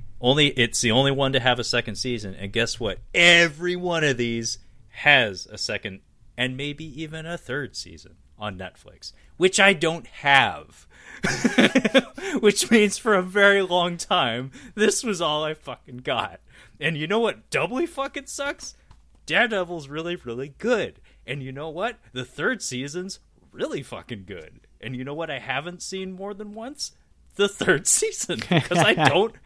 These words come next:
Speaker 1: have Netflix. <laughs> So, um, yeah, uh, these, these are the beginnings of a collection that, you know, one would hope it has the Marvel brand on it. You would expect, you know, merchandising.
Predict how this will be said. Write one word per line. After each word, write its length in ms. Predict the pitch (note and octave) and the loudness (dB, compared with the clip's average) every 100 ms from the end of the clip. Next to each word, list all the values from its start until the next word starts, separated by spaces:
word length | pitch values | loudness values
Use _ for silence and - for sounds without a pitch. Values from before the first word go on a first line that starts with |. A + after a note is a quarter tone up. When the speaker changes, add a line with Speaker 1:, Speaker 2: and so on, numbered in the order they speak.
| - | -2
Speaker 1:
have 240 | C3+ F3+ | 2 2
Netflix. 920 | D#3 D#3+ E4+ - - - B2+ - - - - | 0 -6 -6 -14 -18 -18 -18 -18 -16 -18 -14
<laughs> 540 | G#4 G4 D#4+ G3 - - | -8 -2 2 2 0 -2
So, 600 | - - D3+ D3 G3+ B3 - - - - - | 0 2 2 2 0 -4 -14 -20 -20 -20 -4
um, 300 | B2 C#3+ C3+ | -4 -4 -4
yeah, 260 | F#3+ C4+ - _ _ | -4 -4 -8 _ _
uh, 160 | G2 G2 | -14 -12
these, 340 | G#2 C3+ C#3 G#2 | -10 -10 -10 -16
these 260 | G2+ B2 B2+ | -14 -12 -10
are 180 | A#2 A#2+ | -8 -6
the 100 | A#2 | -6
beginnings 800 | A#2+ A2+ B2+ D3 A2+ B2 B2 - - | -10 -4 -4 -4 -6 -8 -12 -16 -12
of 160 | G#2 G#2+ | -10 -10
a 60 | |
collection 640 | - A#2 A2+ A#2 A#2 G#2 A#2 | -12 -10 -10 -10 -14 -14 -12
that, 220 | G#2 - - | -12 -12 -12
you 100 | G#2 | -12
know, 160 | G2+ | -12
one 320 | F#2+ G2 A2 G#2 | -12 -10 -10 -8
would 160 | G2 | -12
hope 320 | G#2+ A#2 A2 - - | -6 -6 -6 -14 -16
it 180 | F#2 - | -16 -8
has 220 | A2 G#2 | -8 -8
the 100 | G2+ | -10
Marvel 380 | F#2 G#2 G2+ G2 | -6 -6 -6 -8
brand 400 | G2 A2+ A#2 G#2 | -4 -4 -4 -4
on 180 | G2+ | -6
it. 140 | G#2+ - | -8 -12
You 80 | G2 | -12
would 100 | F#2+ | -12
expect, 480 | - - A2+ A2 F#2+ | -14 -8 -8 -8 -14
you 60 | |
know, 140 | G#2 F#2 | -14 -10
merchandising. 880 | F2+ C3 - A#2+ F2+ E2+ C#2+ - | -4 -4 -4 -8 -8 -12 -12 -18